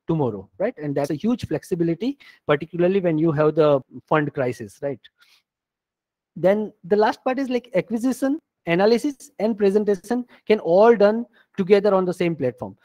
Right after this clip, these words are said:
So as I said, you have the Origin Lab, which can do the analysis, uh, scientific analysis of data very carefully, very accurately. But suppose you, you are acquiring data on LabVIEW platform, you don't necessarily go to that other software, like the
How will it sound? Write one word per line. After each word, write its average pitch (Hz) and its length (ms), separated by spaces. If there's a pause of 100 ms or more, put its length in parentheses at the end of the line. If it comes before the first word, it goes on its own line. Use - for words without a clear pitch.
(160)
So 190 180
as 202 240
I 320 80
said, 170 300
you 160 160
have 190 200
the 254 80
Origin 202 380
Lab, 226 220
which 202 200
can 233 220
do 220 280 (100)
the 185 180
analysis, 202 800
uh, 156 220
scientific 190 400
analysis 190 420
of 175 140
data 156 280
very 170 400
carefully, 185 380
very 180 260
accurately. 165 560 (640)
But 233 180
suppose 254 380
you, 269 340
you 247 160
are 247 240
acquiring 196 640
data 208 240
on 208 220
LabVIEW 165 280
platform, 143 520 (240)
you 233 80
don't 277 240
necessarily 269 520
go 220 240
to 247 160
that 214 200 (320)
other 170 220
software, 139 400
like 131 180 (100)
the 135 300